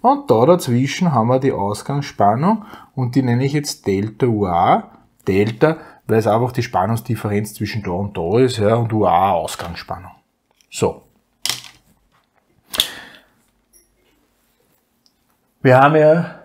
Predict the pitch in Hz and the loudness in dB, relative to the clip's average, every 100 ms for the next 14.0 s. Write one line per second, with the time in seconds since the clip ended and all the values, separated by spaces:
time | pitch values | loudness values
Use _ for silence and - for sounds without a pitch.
0 | - 127 117 113 117 127 117 120 123 123 | -12 -4 -2 -2 -4 -6 -4 -2 0 0
1 | 117 113 107 104 98 95 - 95 123 117 | 0 -2 -2 -2 -2 -4 -2 -2 -2 0
2 | 123 139 127 127 135 135 - 104 131 160 | 2 2 0 0 -2 -4 -2 0 0 -2
3 | 117 107 98 107 95 98 98 117 143 107 | -4 -4 -4 -4 -4 -2 -2 -2 0 -2
4 | 101 104 95 95 107 110 - 92 135 107 | -2 -6 -4 -4 -4 -8 -8 -10 -6 -6
5 | 104 - - 113 107 101 95 - 110 - | -6 -6 -6 -6 -6 -6 -8 -8 -12 -10
6 | - 87 92 143 202 - - - _ - | -10 -8 0 0 -2 -14 -20 -20 _ -20
7 | - - 92 - - - - - - 123 | -20 -14 -12 -12 -14 -12 -12 -12 -12 -12
8 | 131 143 139 143 143 139 147 214 - _ | -8 -8 -8 -8 -8 -6 -6 -6 -8 _
9 | - 104 190 - - - - - 143 180 | -10 -6 -6 -10 -20 -18 -18 -8 0 4
10 | 202 190 139 190 - - _ - 151 - | 6 4 4 2 0 -16 _ -4 0 2
11 | 101 117 143 196 202 104 113 110 98 90 | 4 2 0 0 2 0 0 -4 -2 2
12 | 127 233 - - _ _ 139 107 98 98 | 2 2 -4 -20 _ _ -4 0 0 -2
13 | 117 - 110 101 98 - 90 110 214 | -6 -8 -6 -6 -8 -8 -4 -2 -4